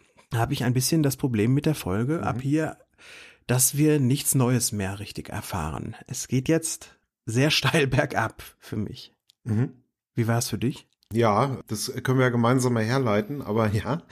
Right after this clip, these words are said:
Speaker 2: auch, auch ich war nicht mehr ganz begeistert, auch vielleicht aus denselben Gründen wie du, aber vielleicht auch aus anderen Gründen. Ja, erstmal ist das Rätsel gelöst, ja, es ist halt okay, da ist ein, die Leute da sind offenbar völlig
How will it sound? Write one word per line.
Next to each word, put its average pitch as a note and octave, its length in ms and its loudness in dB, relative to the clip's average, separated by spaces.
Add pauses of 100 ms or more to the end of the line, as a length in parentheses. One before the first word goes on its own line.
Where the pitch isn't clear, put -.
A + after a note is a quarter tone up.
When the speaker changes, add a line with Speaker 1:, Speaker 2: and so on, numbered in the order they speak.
(180)
Speaker 2:
auch, - 300 -2
auch B2+ 180 2
ich - 400 -2
war B2+ 560 0
nicht C3+ 260 0
mehr C3+ 180 4
ganz C#3 240 0
begeistert, G#2 580 -2
auch - 300 -8 (160)
vielleicht A#2 240 2
aus A#2 100 0
denselben B2 280 2
Gründen D3 240 -6
wie C3+ 100 -2
du, C#3+ 200 -10
aber A#2 120 -14
vielleicht B2 200 -2
auch G2+ 40 -8
aus G2+ 140 -10
anderen C3 220 -2
Gründen. A#2+ 240 -4 (800)
Ja, A#2 120 0 (400)
erstmal F3+ 480 2
ist - 220 -8
das C3+ 160 -4
Rätsel C3+ 560 0
gelöst, A2+ 480 0
ja, G2+ 200 -4
es G#2+ 160 -10
ist - 140 -8
halt A2 220 -2
okay, D3+ 340 -6
da A2 120 -4
ist - 240 -10
ein, G#2+ 420 -6 (100)
die A2 140 -4
Leute B2 240 4
da A2+ 160 4
sind A#2+ 160 0
offenbar G2+ 500 0
völlig - 640 -2